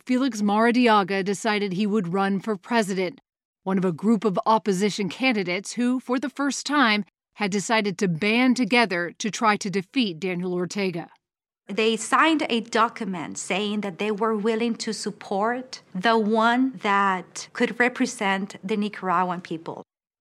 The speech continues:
Speaker 1: But the opposition never got the chance to put their candidate forward.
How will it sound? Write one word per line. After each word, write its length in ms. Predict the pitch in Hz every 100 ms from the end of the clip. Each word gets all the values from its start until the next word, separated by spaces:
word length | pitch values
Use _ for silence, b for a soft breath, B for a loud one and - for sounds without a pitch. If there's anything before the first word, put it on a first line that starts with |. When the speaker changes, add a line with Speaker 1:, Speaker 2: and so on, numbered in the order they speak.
| _
Speaker 1:
But 100 | 277
the 120 | 285
opposition 680 | 320 415 453 240 254 220 190
never 260 | 190 214 247
got 180 | 240
the 80 | 233
chance 560 | 202 - 247 220 165 -
to 80 | 165
put 120 | 196
their 80 | 170
candidate 540 | - 214 202 170 - -
forward. 440 | 196 175 160 -